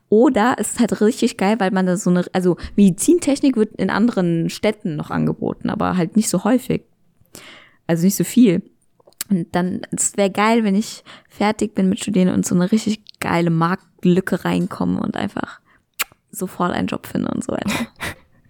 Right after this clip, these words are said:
Speaker 2: Ah,
Speaker 1: Das
Speaker 2: ich glaub,
Speaker 1: ist mein Traum.
Speaker 2: ich glaub, bei mir wird's auch nicht so schwer. Besonders im P J. Ähm, das praktische Jahr wird nach meinem Bruder, mein Bruder ist auch Mediziner, ähm,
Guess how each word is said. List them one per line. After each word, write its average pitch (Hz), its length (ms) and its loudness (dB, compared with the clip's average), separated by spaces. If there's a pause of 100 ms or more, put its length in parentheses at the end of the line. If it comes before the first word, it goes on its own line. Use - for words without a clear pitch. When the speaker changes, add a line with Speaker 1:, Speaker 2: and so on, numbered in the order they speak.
(1800)
Speaker 2:
Ah, 190 320 0 (160)
Speaker 1:
Das 175 140 0
Speaker 2:
ich 196 40 -6
glaub, 185 120 2
Speaker 1:
ist 175 40 -2
mein 160 120 -2
Traum. - 340 -6
Speaker 2:
ich - 100 -16
glaub, 196 140 -2
bei 185 60 0
mir 180 180 2
wird's 175 160 -4
auch - 120 -2
nicht 175 120 0
so 170 100 -4
schwer. 185 360 -2 (440)
Besonders 185 340 0
im 190 80 0
P 185 140 0
J. 170 180 0 (520)
Ähm, 170 300 2 (100)
das - 120 -16
praktische - 360 -4
Jahr 170 320 2 (1000)
wird 202 380 0 (180)
nach 196 200 0
meinem 185 160 2
Bruder, 196 380 0
mein 190 160 -2
Bruder 185 300 -2
ist - 120 -4
auch 180 160 -2
Mediziner, 180 600 0 (640)
ähm, 180 500 2